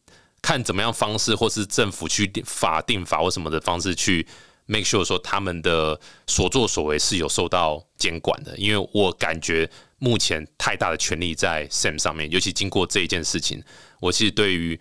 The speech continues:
呃，Open A I，呃，好感度降低很多，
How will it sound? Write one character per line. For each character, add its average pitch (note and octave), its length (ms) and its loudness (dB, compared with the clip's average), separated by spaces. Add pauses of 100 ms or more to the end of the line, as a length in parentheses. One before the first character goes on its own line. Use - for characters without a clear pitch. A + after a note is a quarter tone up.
(320)
呃 F2 140 0
，Open F#2+ 320 2
A F#2 60 -2
I， E2+ 260 0 (420)
呃， E2 160 0
好 - 200 2
感 E2 160 0
度 G#2 140 0
降 G2+ 180 0
低 F2+ 200 -2
很 F2 140 -6
多， F3+ 380 2